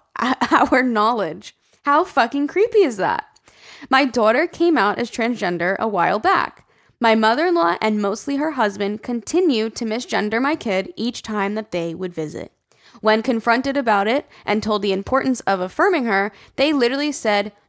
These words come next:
"Don't expect much because dad is forgetful." She also said that she would rather have taken abuse as a child herself than to not see her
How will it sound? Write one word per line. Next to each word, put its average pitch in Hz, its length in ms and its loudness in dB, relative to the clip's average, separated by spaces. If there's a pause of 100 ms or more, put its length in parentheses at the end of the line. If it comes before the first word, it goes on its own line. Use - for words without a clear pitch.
(160)
"Don't 254 180 2
expect - 440 -4
much - 420 -6
because 214 300 -2
dad 185 240 0
is 190 140 -4
forgetful." - 600 -6 (680)
She 302 160 -2
also 359 420 4
said 190 440 2 (240)
that 214 180 2
she 311 300 0
would 392 200 0
rather 208 600 0
have 214 180 -6
taken 262 520 -2
abuse 262 720 2
as 220 140 0
a 214 60 -2
child 262 420 2
herself 208 580 0 (220)
than 240 200 4
to 220 140 -2
not 214 480 0
see 220 380 -6 (120)
her 196 360 -2